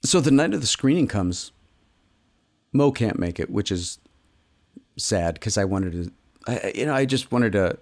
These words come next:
thank her again and whatever. And they, they roll everything, and eventually the,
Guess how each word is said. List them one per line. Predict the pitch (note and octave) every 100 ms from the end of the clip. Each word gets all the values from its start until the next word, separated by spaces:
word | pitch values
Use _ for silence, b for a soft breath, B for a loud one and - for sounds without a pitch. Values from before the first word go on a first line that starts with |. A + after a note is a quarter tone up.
| -
thank | - - G2+ F#2
her | - F2+
again | E2+ E2 E2 E2
and | C2+ - -
whatever. | D2+ D2 D2 _ _ _ _ _ _ _ _ _ _ _ _ _ _ _ _ _ _ _ - - _ _ _ _ _ _ _ _ _ _ _ _ _ _ _ _ _ _ _ _ _ _ _ - -
And | E3
they, | F#3 D3+ -
they | C3+ E3+
roll | B2+ B2 A#2
everything, | G#2 G2+ G#2 G2+
and | G2+ G2+
eventually | C3+ D#3+ A2+
the, | G2 F#2+